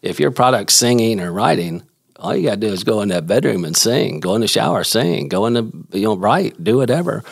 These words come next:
But the more you do it, the better you're gonna get. The more, better you get, the more confidence you're gonna have. The more confidence you have, the more chances you're gonna take. The more chances you're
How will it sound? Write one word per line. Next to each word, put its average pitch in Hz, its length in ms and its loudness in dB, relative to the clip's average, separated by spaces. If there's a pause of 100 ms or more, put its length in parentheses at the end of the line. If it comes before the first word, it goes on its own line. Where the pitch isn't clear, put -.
(300)
But 101 200 0
the 90 100 -4
more 120 180 2
you 104 120 2
do 123 160 4
it, 175 100 0
the 90 80 -6
better 110 220 2
you're 101 100 0
gonna 87 160 -4
get. 113 380 0
The 78 60 -10
more, 85 180 -10
better 92 320 -4
you 92 160 -4
get, 104 260 0
the - 80 -10
more 85 140 -6
confidence 110 340 -2
you're 185 140 -2
gonna 104 160 -4
have. 151 100 -4
The 92 60 -6
more - 160 -6
confidence 113 320 -2
you 95 80 -2
have, 120 260 -2
the - 60 -2
more 90 140 -4
chances 107 380 -2
you're 110 60 -6
gonna 98 140 -2
take. 123 320 -2
The - 80 -12
more - 100 -8
chances 107 260 -4
you're - 60 -4